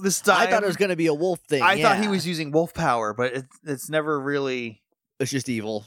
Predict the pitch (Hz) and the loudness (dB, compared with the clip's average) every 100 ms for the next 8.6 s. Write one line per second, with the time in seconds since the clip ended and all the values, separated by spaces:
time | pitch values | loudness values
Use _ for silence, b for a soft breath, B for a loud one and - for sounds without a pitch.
0 | - 147 151 139 135 139 131 123 - 131 | -8 -6 -6 -6 -8 -8 -8 -6 -4 -4
1 | 123 117 113 110 113 123 120 131 123 147 | -4 -4 -4 -2 -4 -4 -2 0 2 0
2 | - 214 131 113 107 123 135 226 - 180 | 0 0 2 0 0 0 4 4 4 2
3 | 175 - 202 202 - 170 147 - 135 123 | 4 4 4 0 -6 -6 -8 -2 0 0
4 | 113 - _ _ _ _ _ _ 120 156 | -2 -8 _ _ _ _ _ _ -6 0
5 | 170 165 156 131 127 160 151 123 110 98 | 2 2 0 -2 0 0 -2 -6 -6 -6
6 | 95 80 165 147 147 147 135 135 131 123 | -6 -2 -2 -2 -2 -2 0 0 0 -2
7 | 104 120 110 113 113 120 120 123 117 107 | -2 0 0 -2 -2 -4 -4 -6 -6 -8
8 | - 123 117 107 98 92 | -6 -6 -6 -8 -10 -14